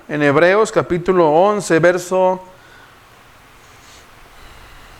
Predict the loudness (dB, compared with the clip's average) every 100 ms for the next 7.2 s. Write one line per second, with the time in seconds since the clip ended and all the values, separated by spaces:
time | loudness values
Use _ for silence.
0 | -20 -10 0 2 4 2 2 2 2 0
1 | 0 0 0 -2 0 2 2 0 -2 -2
2 | -2 -4 -6 -4 -2 -2 -2 -2 -2 -8
3 | -20 _ -20 -20 -20 -20 -20 -10 0 2
4 | 4 2 0 -2 -10 -20 -20 -20 _ -20
5 | -20 -20 -20 -20 -8 0 0 2 2 2
6 | 0 -2 -4 -10 -10 -8 -4 -4 -4 -6
7 | -8